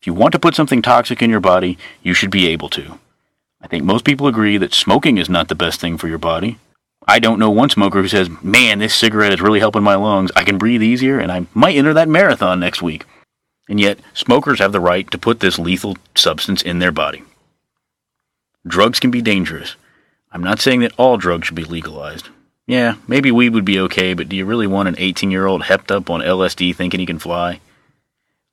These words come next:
I'm not saying all drugs should be legal. I'm sure there are some really bad ones out there that'll really tear your ass up mentally. But just as we have prescription drugs today,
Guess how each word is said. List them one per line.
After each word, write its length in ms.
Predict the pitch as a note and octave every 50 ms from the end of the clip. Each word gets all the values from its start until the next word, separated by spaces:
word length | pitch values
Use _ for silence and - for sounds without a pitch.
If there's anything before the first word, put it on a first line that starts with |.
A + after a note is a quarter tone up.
| _ -
I'm 140 | G2 G#2+ A2
not 140 | B2 A#2+
saying 240 | - - C#3 C3+ C3
all 220 | B2 A#2+ C3 C#3 A#2
drugs 280 | F#2 F2 E2 D#2+ E2
should 100 | - -
be 100 | E2 E2
legal. 340 | D#2+ D#2+ D#2+ D#2 D2+ D2+ - _ - _ _ _ _ _ -
I'm 100 | F#2+ -
sure 240 | - - G2+ G#2
there 160 | A2+ A#2+ A#2+ A2+
are 40 |
some 200 | A2 - G2+ F2
really 220 | F2+ G#2+ B2 C3+ C3
bad 240 | C3 C3+ C#3+ C3+ A2
ones 180 | G2+ F#2 F#2
out 160 | F#2+ F2+ F2
there 160 | - G2 F#2+ F2+
that'll 180 | F2 E2 E2
really 280 | D#2+ G2 A#2+ A2+ F#2 -
tear 280 | - - - A2 A#2
your 220 | A2+ G#2+ G#2+ G#2 G#2
ass 280 | G2 G2+ G2+ G2 - -
up 180 | G2+ F#2+ -
mentally. 520 | - F2 F2 G2 A2+ A2 - - - - - _ _ _ _ _ _ _ _ _ _ _ _ _ _ _ _ _ _ _ _ _ _ _ _ _ _ _
But 120 | - -
just 200 | - F3 F3+ -
as 100 | A#3 F#3+
we 120 | F#3+ E3
have 160 | D#3+ D#3 B2 -
prescription 420 | C3+ - - - C3+ - - G2+
drugs 260 | F#2+ G2+ G#2 G2 -
today, 380 | - - E2 F#2 D#2+ D2+ D2+